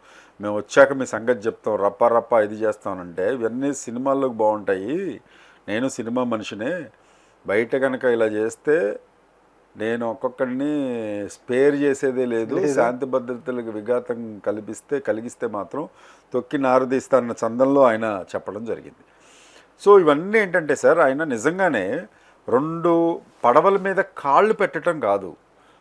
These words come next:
Speaker 1: రెండు కడవలు మోస్తున్నట్టు అనిపించింది నాకు.
Speaker 2: బా, మంచిగా చెప్పారు. మ్మ్.
Speaker 1: రెండు భుజాల మీద, ఒక పక్కన సినిమా, ఓ పక్కన రాజకీయాలు. రాజకీయాలంటే ఎంత, ఆ, బ-,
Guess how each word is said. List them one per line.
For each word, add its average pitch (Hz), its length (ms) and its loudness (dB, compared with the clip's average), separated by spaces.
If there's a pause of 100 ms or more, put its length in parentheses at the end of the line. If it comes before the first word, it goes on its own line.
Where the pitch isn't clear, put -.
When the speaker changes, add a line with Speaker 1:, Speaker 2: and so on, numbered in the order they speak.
(140)
Speaker 1:
రెండు 147 260 0 (140)
కడవలు 160 420 4
మోస్తున్నట్టు 151 580 -4
అనిపించింది 110 520 -10
నాకు. - 520 -20
Speaker 2:
బా, 113 120 -14 (360)
మంచిగా 131 320 -16
చెప్పారు. - 580 -20
మ్మ్. 110 160 -18 (640)
Speaker 1:
రెండు 131 220 -6
భుజాల 170 400 4
మీద, 123 280 0
ఒక 120 320 4
పక్కన 156 540 -2
సినిమా, 139 520 -2
ఓ 117 160 -2
పక్కన 127 460 -6
రాజకీయాలు. 120 840 0 (440)
రాజకీయాలంటే 139 1080 2 (100)
ఎంత, 127 420 -2
ఆ, 135 760 8
బ-, 104 600 -2